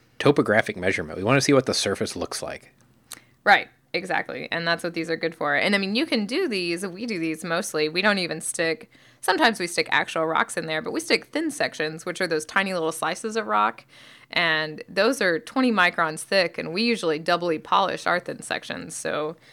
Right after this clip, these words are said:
Speaker 2: the topography on this to the naked eye is nothing. It looks like a piece of glass. But in
Speaker 1: Oh,
Speaker 2: the
Speaker 1: yeah.
Speaker 2: S E M,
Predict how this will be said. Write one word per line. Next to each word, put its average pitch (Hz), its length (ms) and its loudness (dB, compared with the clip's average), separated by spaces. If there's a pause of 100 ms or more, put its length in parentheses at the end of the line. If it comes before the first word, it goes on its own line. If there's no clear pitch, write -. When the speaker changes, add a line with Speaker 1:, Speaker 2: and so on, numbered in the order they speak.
(280)
Speaker 2:
the - 80 -6
topography 226 680 2
on 165 160 2
this 160 300 -2
to 214 240 -6
the 180 100 -4
naked 175 320 0
eye 160 220 4
is 147 400 -4
nothing. 160 500 -4
It 156 140 -2
looks 175 240 -2
like 165 100 -2
a 143 80 -8
piece 151 240 -6
of - 100 -12
glass. - 540 -4 (1400)
But 131 280 -2 (180)
in - 80 0
Speaker 1:
Oh, 151 80 10
Speaker 2:
the - 60 4
Speaker 1:
yeah. 151 80 0
Speaker 2:
S - 120 -4
E - 120 0
M, 175 380 2